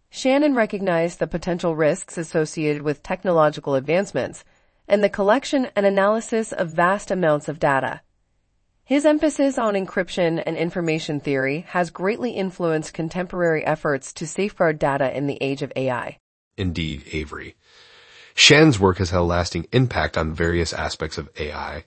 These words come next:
Speaker 2: including decision-making, accountability, and communication systems.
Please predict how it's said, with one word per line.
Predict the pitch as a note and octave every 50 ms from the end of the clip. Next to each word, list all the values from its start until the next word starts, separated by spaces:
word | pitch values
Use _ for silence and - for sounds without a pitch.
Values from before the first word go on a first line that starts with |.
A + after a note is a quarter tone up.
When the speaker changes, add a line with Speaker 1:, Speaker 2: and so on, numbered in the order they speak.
| _ -
Speaker 2:
including | F2 E2+ - - E2 D#2 D#2
decision-making, | D2+ E2 - - - D#2 D#2 D#2 E2 D#2+ D#2+ - - E2 D#2+ D#2 D2+
accountability, | D2+ - - D#2+ D#2 D2+ D2+ D#2 D#2+ D#2 - E2 E2+ F2+ - _ _ _ _ _
and | - G2 F#2+
communication | - A2 G2 F2 E2+ - - F2 D#2 - D#2 D2+
systems. | - D#2+ - - - - - -